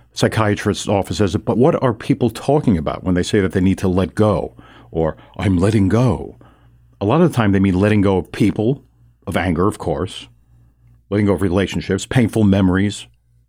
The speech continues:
the things and the people in the world that are annoying, that they find irritating. They don't like how they feel about things. But what it boils down to is just one thing.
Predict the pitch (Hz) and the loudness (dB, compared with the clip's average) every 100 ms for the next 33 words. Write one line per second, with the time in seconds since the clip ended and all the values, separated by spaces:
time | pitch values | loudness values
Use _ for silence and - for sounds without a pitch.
0 | _ _ _ _ 110 139 123 113 107 123 | _ _ _ _ -2 2 4 2 2 2
1 | 107 98 92 107 95 87 87 104 107 95 | 2 2 2 2 2 0 2 2 4 4
2 | 95 117 123 _ _ _ _ _ _ _ | 2 0 -4 _ _ _ _ _ _ _
3 | - 98 87 92 92 113 107 101 87 87 | -6 -4 0 0 2 2 2 0 -2 0
4 | 101 107 _ _ _ _ - 98 113 104 | -2 -6 _ _ _ _ -6 0 2 2
5 | 104 104 107 - 170 196 76 - 71 - | 0 0 0 2 2 2 -2 -10 -16 -18
6 | - - _ _ _ - _ _ _ _ | -20 -20 _ _ _ -20 _ _ _ _
7 | _ _ _ _ _ _ _ 82 80 78 | _ _ _ _ _ _ _ -6 -4 -4
8 | - 95 131 123 120 139 - - - - | -2 0 0 0 2 0 0 -12 -12 -20
9 | _ _ _ _ _ _ _ _ - 85 | _ _ _ _ _ _ _ _ -14 -10
10 | - 80 - 80 98 - 101 65 85 | -4 -4 -2 0 0 0 -4 -4 -8